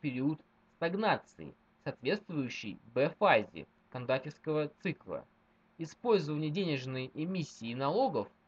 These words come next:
в качестве основного инструмента регулирования привело к снижению деловой активности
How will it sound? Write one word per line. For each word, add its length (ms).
в 20
качестве 440
основного 1120
инструмента 640
регулирования 840
привело 460
к 80
снижению 760
деловой 460
активности 720